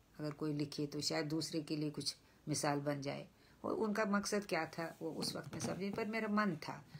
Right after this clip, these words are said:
मैं उनका जीवन लिखूं, कैसे क्या जिए वो, बहादुरी से ही जिए। वो कहते हैं ना, "गिरते हैं शाह सवार ही मैदान जंग में,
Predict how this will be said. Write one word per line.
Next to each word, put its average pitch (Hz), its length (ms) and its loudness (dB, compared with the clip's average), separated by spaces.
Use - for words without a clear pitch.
मैं 180 80 2
उनका 175 220 6
जीवन 156 440 4
लिखूं, 147 380 0
कैसे 147 440 -2
क्या 139 240 -6
जिए - 280 -4
वो, - 400 -10
बहादुरी 147 420 0
से 151 160 0
ही 147 160 -4
जिए। 147 220 -6
वो 156 120 -6
कहते 151 340 -4
हैं 156 80 -2
ना, 175 240 -4
"गिरते 180 400 8
हैं 170 160 4
शाह 160 260 6
सवार 151 440 2
ही 147 180 2
मैदान 143 560 2
जंग 139 280 -2
में, 135 280 -8